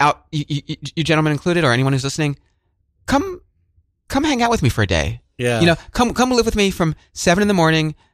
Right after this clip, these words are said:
Speaker 1: until, I'll send you home at nine at night so you can get, get home and stuff.
Speaker 2: Yeah.
Speaker 1: And, 'cause, and just kinda, you know, do some dog walking with me. Uh, let, let's cook a meal together. Uh, let's, and, and not, and, and just not to say, like, you know, what I'm doing is, needs to be doing, but just,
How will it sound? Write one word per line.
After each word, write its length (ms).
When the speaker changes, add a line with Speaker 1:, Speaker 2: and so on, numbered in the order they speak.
Speaker 1:
until, 600
I'll 100
send 160
you 40
home 100
at 120
nine 200
at 60
night 240
so 60
you 60
can 60
get, 120
get 100
home 120
and 60
stuff. 200
Speaker 2:
Yeah. 120
Speaker 1:
And, 320
'cause, 300
and 100
just 280
kinda, 260
you 80
know, 100
do 200
some 140
dog 240
walking 240
with 140
me. 240
Uh, 180
let, 120
let's 120
cook 160
a 60
meal 180
together. 480
Uh, 360
let's, 180
and, 200
and 160
not, 240
and, 200
and 180
just 280
not 140
to 60
say, 160
like, 140
you 60
know, 80
what 120
I'm 100
doing 240
is, 180
needs 160
to 60
be 60
doing, 80
but 60
just, 160